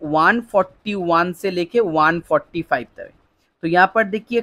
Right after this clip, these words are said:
continue नहीं हो रहा है, दोनों अलग-अलग है, तो इसको कहते हैं discontinuous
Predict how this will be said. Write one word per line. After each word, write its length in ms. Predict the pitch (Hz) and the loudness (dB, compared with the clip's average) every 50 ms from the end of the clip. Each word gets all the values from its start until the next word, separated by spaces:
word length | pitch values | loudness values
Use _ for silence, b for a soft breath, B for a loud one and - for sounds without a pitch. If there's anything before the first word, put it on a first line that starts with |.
| 233 _ | -4 _
continue 600 | - 190 180 185 180 - - 226 226 226 233 233 | 0 2 2 2 -2 -4 -4 -2 -2 0 0 0
नहीं 220 | 226 202 190 175 151 | 0 0 0 0 0
हो 100 | 127 110 | -2 -2
रहा 120 | 101 90 | -6 -8
है, 100 | 82 80 - 143 | -8 -10 -8 -4
दोनों 240 | 165 180 190 208 208 - - | -4 -2 0 -2 -2 -2 -2
अलग-अलग 480 | 185 190 202 202 196 165 139 123 - 127 | 2 2 2 2 2 0 -2 -4 -8 -12
है, 100 | 104 - _ _ _ _ _ _ _ _ _ _ - | -18 -20 _ _ _ _ _ _ _ _ _ _ -4
तो 120 | 190 190 | -2 -2
इसको 220 | 190 - - - 247 | -2 -2 -2 -2 0
कहते 320 | 247 233 220 214 - 240 | 0 0 0 2 4 4
हैं 180 | 240 196 165 135 | 4 2 0 -2
discontinuous 1120 | 156 202 208 - - - - 247 226 220 208 - - 233 226 220 226 226 226 233 226 226 | -4 -4 -4 -4 -8 -2 2 2 2 2 0 -2 -4 -2 -2 0 0 0 0 0 -2 -4